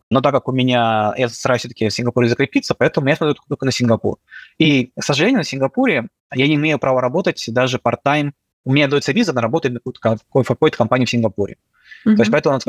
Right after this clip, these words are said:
Speaker 1: какие-то такие вре-, вре-, вре-, так сказать, э, part-time мне даже просто сложно найти, на самом деле.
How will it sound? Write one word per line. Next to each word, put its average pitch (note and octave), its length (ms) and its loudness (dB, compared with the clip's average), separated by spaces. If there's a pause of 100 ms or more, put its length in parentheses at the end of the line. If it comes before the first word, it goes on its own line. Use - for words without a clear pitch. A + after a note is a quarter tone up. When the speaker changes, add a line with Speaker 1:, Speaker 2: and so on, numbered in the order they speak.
Speaker 1:
какие-то - 260 -4
такие C#3+ 200 0
вре-, C#3 200 2
вре-, C#3 220 0
вре-, C3+ 360 0
так - 120 -8
сказать, A#2 280 -2
э, G#2+ 220 0
part-time G3+ 360 0 (320)
мне C3 120 0
даже C#3 160 2
просто - 200 -4
сложно C3+ 240 0
найти, B2 380 0
на G#2 140 2
самом G#2 220 -2
деле. F#2 280 -2